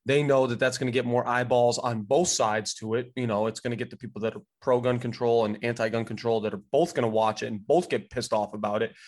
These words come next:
And then it's gonna spark this huge debate, and then it's reposts and clicks and shares and blah, blah, blah, blah, and on down the line, where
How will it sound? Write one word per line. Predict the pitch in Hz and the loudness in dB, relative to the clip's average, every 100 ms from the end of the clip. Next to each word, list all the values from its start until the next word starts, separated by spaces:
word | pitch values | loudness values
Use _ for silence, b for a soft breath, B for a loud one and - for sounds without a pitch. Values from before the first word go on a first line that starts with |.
| B B B | B B B
And | 117 | -2
then | 123 | 0
it's | 123 123 | 0 -2
gonna | 123 | -4
spark | - 123 120 | -2 -4 -4
this | 117 | -6
huge | 127 117 | -6 -6
debate, | 131 214 190 127 | 0 4 4 4
and | 127 | 2
then | 123 | 2
it's | 120 | 0
reposts | 151 160 - 131 110 | 0 0 0 0 0
and | 113 | -4
clicks | - 170 151 - | -2 0 0 -4
and | 110 | -8
shares | - 160 143 127 | -2 2 2 2
and | 120 107 | -2 -2
blah, | 143 | 0
blah, | 143 | 0
blah, | 135 | -2
blah, | 127 147 127 | 0 0 2
and | 117 | 0
on | 135 | 0
down | 131 123 | 0 0
the | |
line, | 131 185 151 | 2 2 2
where | 131 143 123 | 4 4 2